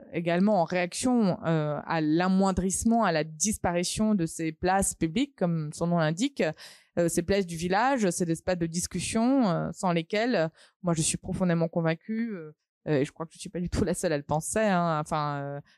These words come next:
euh, Ja-, Ja-, Jacques Rancière, dans son ouvrage, euh, de la démocratie, euh, qui date de, de deux mille quatre, euh, le,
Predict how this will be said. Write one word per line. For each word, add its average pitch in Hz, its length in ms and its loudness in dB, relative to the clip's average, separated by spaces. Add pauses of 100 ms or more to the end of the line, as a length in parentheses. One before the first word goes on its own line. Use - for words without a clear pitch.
(140)
euh, 139 240 2
Ja-, 160 200 -2
Ja-, 156 180 -6
Jacques 170 200 -4
Rancière, 170 520 2
dans 156 100 0
son 165 220 -2
ouvrage, 160 400 0
euh, 135 380 -2
de 151 100 -2
la 156 100 2
démocratie, 165 880 0
euh, 135 140 2
qui - 160 -14
date 151 200 -2
de, 143 200 0
de 139 120 -6
deux 143 120 -2
mille 147 160 -2
quatre, 160 340 -4
euh, 147 140 -2
le, 135 260 0